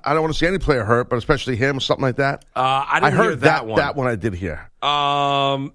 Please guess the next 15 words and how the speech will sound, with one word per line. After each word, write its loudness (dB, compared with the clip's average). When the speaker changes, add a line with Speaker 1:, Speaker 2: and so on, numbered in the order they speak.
Speaker 2:
you -8
listen, -6
you -8
know, -4
he, -10
we -10
talked -4
about 0
him -4
weeping. -6
We -4
talked -2
about -2
Jalen -6
Hurts, -16